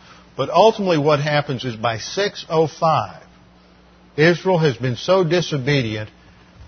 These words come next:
that it has been put off indefinitely into the future and will not come about until after the church age. And in between, Israel is going to lose her privileged position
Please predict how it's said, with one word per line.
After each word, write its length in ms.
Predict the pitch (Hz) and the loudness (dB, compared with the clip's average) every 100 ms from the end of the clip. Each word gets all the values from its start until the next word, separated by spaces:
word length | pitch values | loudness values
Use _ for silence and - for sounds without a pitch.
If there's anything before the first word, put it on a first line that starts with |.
| 120 | 0
that 240 | 139 143 - | 2 2 0
it 160 | 147 127 | -4 -2
has 200 | 139 117 | 0 0
been 180 | 131 117 | 0 0
put 280 | - 196 | 2 2
off 320 | 170 147 143 - | 6 6 6 2
indefinitely 840 | 143 123 117 160 175 165 160 156 156 | -2 0 2 2 2 -2 -2 -2 0
into 260 | 156 143 | 0 0
the 60 | 123 | -2
future 540 | - 185 175 - 120 143 - - - - | -2 2 2 0 -4 -6 -12 -20 -20 -10
and 180 | 131 135 | -2 0
will 100 | 127 | 2
not 280 | 131 170 175 | 4 4 2
come 160 | 180 160 | 0 0
about 480 | 143 139 135 151 | 2 4 4 2
until 340 | 139 - 139 - | -2 -4 -2 -2
after 540 | 156 160 160 156 151 147 - | -2 0 0 0 0 0 -6
the 80 | |
church 380 | 120 - 147 131 | -4 2 2 2
age. 480 | 156 143 110 101 - - | -2 -2 -2 -6 -16 -8
And 200 | 135 135 | -6 -6
in 260 | 170 196 185 | -2 -2 -2
between, 600 | 185 170 139 131 135 147 - - - _ | -4 -6 -4 -4 -6 -10 -16 -20 -20 _
Israel 680 | 156 180 196 185 190 196 190 | 0 2 2 2 2 4 0
is 180 | 156 131 | -4 -6
going 300 | - 156 156 - | -2 -2 -2 -6
to 80 | 143 | -6
lose 800 | 120 117 170 175 127 123 139 - - - - | -4 -2 0 2 2 0 -2 -8 -20 -20 -2
her 180 | 147 127 | 0 0
privileged 800 | - - 202 190 202 180 - - | 0 2 2 2 0 0 -6 -6
position 760 | 147 120 185 165 - 123 131 | -6 -2 -2 -2 -4 -6 -6